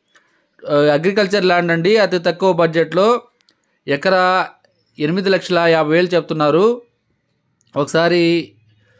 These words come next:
పొలం అంతా కూడా కవర్ చేస్తున్నాం చూడండి. ఇవి ఒక టోటల్ పొలం వచ్చేసి యాభై ఎకరాలండి. రెండు బిట్లుగా ఉంటాయి.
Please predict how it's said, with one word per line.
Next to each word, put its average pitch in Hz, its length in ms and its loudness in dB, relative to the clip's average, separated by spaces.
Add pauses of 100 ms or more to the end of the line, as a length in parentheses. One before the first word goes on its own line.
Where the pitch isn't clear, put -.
(200)
పొలం 175 320 0
అంతా 175 240 0
కూడా 175 200 0
కవర్ 165 340 0
చేస్తున్నాం 156 460 -2
చూడండి. 151 500 0 (1080)
ఇవి 156 260 2
ఒక 147 160 0
టోటల్ 202 460 0
పొలం 196 280 0
వచ్చేసి 190 460 -2
యాభై 170 260 2
ఎకరాలండి. 185 840 0 (1800)
రెండు 156 220 -2
బిట్లుగా 185 420 0
ఉంటాయి. 175 680 0